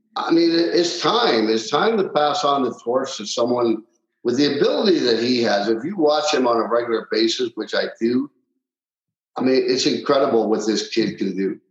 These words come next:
The, well, not just him, but a lot of the kids in the N H L today, the skill level has gone to another level. And, uh,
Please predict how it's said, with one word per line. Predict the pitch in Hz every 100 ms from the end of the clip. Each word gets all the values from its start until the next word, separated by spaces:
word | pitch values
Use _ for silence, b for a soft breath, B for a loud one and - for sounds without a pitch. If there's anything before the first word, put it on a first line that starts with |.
| _
The, | 104 101
well, | 131 135 120 -
not | - -
just | 190 135
him, | 127 120 113
but | 120
a |
lot | 131 185 202
of | 127
the | 123
kids | - 120 107
in | 107
the | 110
N | 110
H | 104 -
L | 104 95 -
today, | 95 95 87 _ _ _ _
the | 113
skill | 110 - 202 190
level | 147 139 135 120
has | 117 -
gone | - 117 117 110 104
to | 107
another | 101 113 104 95 104
level. | 104 98 90 90 _ _ _ _ -
And, | 95 92 95
uh, | 95 98 92 92